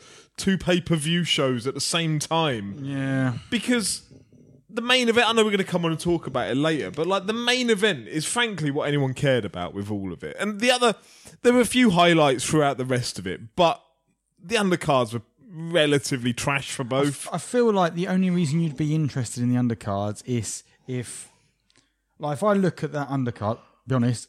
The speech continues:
Speaker 2: I, I watched, I think, one and a bit of the undercards of the rest of the fights. The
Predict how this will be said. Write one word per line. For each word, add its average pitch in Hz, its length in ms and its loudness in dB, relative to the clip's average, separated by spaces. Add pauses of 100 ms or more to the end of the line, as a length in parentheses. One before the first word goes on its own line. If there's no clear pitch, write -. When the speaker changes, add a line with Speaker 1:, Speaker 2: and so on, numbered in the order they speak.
(140)
Speaker 2:
I, 127 220 -4
I 127 120 -4
watched, 123 480 -6 (680)
I 120 40 -14
think, 131 200 -10 (160)
one 139 400 -2
and 123 160 -2
a 117 40 0
bit 123 380 -2
of 117 80 -6
the 117 80 -4
undercards 131 520 0
of 120 40 -10
the 123 80 -6
rest 131 120 -8
of - 40 -20
the 117 60 -16
fights. 151 240 -10 (320)
The 180 120 -10